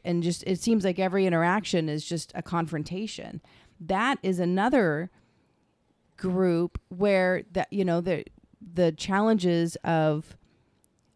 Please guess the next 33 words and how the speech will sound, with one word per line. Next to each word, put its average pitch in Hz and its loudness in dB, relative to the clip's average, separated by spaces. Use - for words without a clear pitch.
living 220 6
with 202 4
neurodiversity 175 0
and 165 2
not 170 0
knowing 196 2
about 151 0
it, 156 -2
then 202 2
you 185 0
are 170 4
perceived 175 -2
as 156 -2
whatever 190 2
you 185 0
go 196 6
to 165 2
to 170 -4
try 180 0
and 175 0
downregulate 180 0
yourself. 143 -6
So 165 -2
let's 156 -4
say 165 -2
it's 160 -4
alcohol. 185 0
"Oh, 190 4
he's 147 -4
just 147 -6
an 156 -6
angry 165 0
alcoholic." 196 2